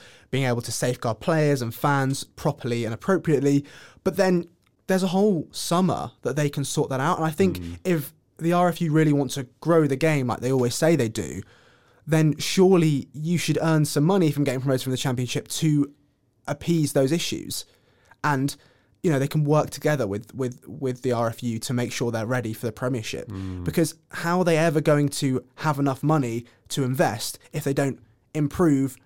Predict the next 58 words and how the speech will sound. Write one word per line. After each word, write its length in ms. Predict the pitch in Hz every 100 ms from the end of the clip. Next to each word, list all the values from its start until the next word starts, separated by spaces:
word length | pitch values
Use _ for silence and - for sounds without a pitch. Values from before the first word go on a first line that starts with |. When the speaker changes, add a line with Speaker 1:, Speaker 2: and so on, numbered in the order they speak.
| _ -
Speaker 1:
and 280 | 131 139
go 140 | - 143
into 140 | 139
the 60 | -
Premiership 440 | 151 135 127 135 -
and 120 | 139
get 160 | 143 139
the 80 |
money 220 | 139 131 123
from 220 | - 131
Premiership 480 | 143 131 127 127 123
and 100 | 120
from 140 | 127
the 60 | 127
T 200 | 185 202
V 140 | 180
money 200 | 165 156
and 80 | 147
all 100 | 143
that? 200 | 135 - - _ _ _
It's 240 | 151 - 165
a 20 |
never-ending 460 | 170 175 151 131 123
cycle 360 | 160 160 131
if 120 | 110
they 80 | 123
can 160 | - 131
never 180 | 131 127
go 220 | 123 127
up, 180 | 120 -
but 140 | 120
they 40 |
can 120 | 123 139
never 180 | 127
earn 160 | 127 123
enough 180 | 120 120
money 240 | 131 120
to 320 | 120 127 110 - _ _ -
fix 380 | 160 - -
what's 180 | - -
wrong 200 | 143 135
with 100 | 113
them. 240 | - - - -
Speaker 2:
Mm. 400 | 104 98 95 95 -
It's 140 | 117
really, 260 | 127 151 113
really 240 | 101 95
difficult. 460 | 90 92 - 85 82
I'm, 280 | - 95 92 -
I'm 140 | 95
sure 340 | 98 - 131
they 200 | 101 101
are 100 | 92
fuming, 640 | 85 - 104 95 82 80 - -
these 220 | 92 -
Championship 560 | 90 85 85 - -
clubs. 360 | - 85 82 -
Speaker 1:
Yeah. 260 | 123 107